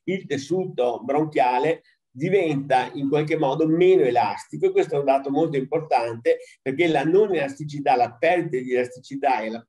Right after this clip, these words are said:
la perdita di capacità di, eh, dilatarsi del bronco crea quella che noi chiamiamo un'ostruzione fissa, che è un danno praticamente quasi irreversibile, che naturalmente fa sì che la persona che è affetta da questo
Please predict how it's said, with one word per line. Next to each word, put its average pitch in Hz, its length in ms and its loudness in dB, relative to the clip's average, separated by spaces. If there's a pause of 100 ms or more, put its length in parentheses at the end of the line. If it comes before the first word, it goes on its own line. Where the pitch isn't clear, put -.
(140)
la 127 220 -2
perdita 156 360 -2
di 131 100 -10
capacità 143 680 -4 (580)
di, 160 400 0
eh, 127 640 0
dilatarsi 139 800 0
del 131 160 -2
bronco 147 640 0 (180)
crea 170 240 2
quella 170 180 2
che 165 100 -2
noi 156 120 2
chiamiamo 156 320 0
un'ostruzione 143 560 -2
fissa, 131 340 -6
che 156 100 0
è 151 40 0
un 156 140 0
danno - 1200 -6
praticamente 139 680 -2 (160)
quasi 156 300 0
irreversibile, 147 920 -2
che 143 100 -4
naturalmente 147 520 0
fa 127 120 -4
sì 160 200 -4
che 131 240 0
la 127 160 -2
persona 135 560 -2
che 131 100 -6
è 123 180 0
affetta 143 340 -6
da 160 140 -2
questo 139 640 -2